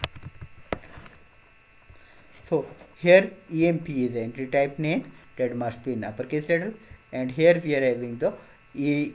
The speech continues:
M P I D, E M P name, E M P address. Initial is a capital followed by the lowercase letters. This one is the cross-footed notation.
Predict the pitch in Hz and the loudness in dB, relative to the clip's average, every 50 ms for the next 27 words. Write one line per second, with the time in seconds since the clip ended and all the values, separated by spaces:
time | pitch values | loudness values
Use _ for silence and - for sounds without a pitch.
0 | - - - _ _ - 131 - 143 135 131 123 - 131 123 120 - - 120 120 | -12 -20 -20 _ _ -14 -12 -8 -8 -8 -8 -8 -8 -8 -6 -6 -8 -8 -8 -8
1 | 123 135 135 156 170 196 262 - - - - - _ _ _ _ _ - _ - | -6 -6 -4 -4 -4 -4 -4 -6 -10 -18 -20 -20 _ _ _ _ _ -20 _ -12
2 | - 160 143 139 135 123 120 123 135 123 117 117 123 127 139 143 147 160 156 160 | -8 -6 -4 -2 -2 -2 -4 -6 -6 -6 -6 -4 -4 -4 -2 -2 -4 -4 -6 -8
3 | 156 147 131 127 117 107 113 165 196 - - - - - - - 123 127 117 - | -6 -6 -4 -4 -4 -6 -6 -6 -6 -6 -8 -12 -20 -20 -14 -10 -10 -10 -10 -10
4 | - 80 76 73 - - - - - - - - 127 151 160 151 - 190 170 139 | -12 -14 -14 -14 -16 -18 -20 -20 -20 -18 -10 -6 -4 -4 -2 -2 -2 -4 -4 -4
5 | 131 127 - 131 127 127 - 151 139 139 135 139 - 131 117 117 113 117 120 117 | -4 -2 -2 -2 -2 -2 -2 -2 -2 -2 -4 -6 -6 -6 -6 -6 -6 -6 -8 -6
6 | - 151 185 190 - - - - - 120 123 123 117 113 - 143 185 190 - - | -4 -4 -6 -6 -10 -18 -20 -18 -10 -6 -4 -4 -4 -4 -4 -6 -8 -8 -10 -14
7 | - 113 110 104 - - - - - - - - 147 165 185 185 262 240 233 226 | -12 -10 -10 -10 -10 -12 -16 -18 -20 -20 -12 -2 0 0 2 4 4 4 4 4
8 | 220 - - 127 113 98 - - - - - - - 165 160 156 151 156 - - | 2 0 0 -2 -2 -2 -4 -12 -20 -20 -20 -4 4 6 8 8 6 4 -2 -6
9 | 135 - 156 165 165 - - - - - 127 131 127 127 113 98 95 - 107 110 | -4 -2 -4 -4 -4 -8 -14 -20 -14 -6 -4 -4 -4 -4 -6 -8 -8 -12 -16 -16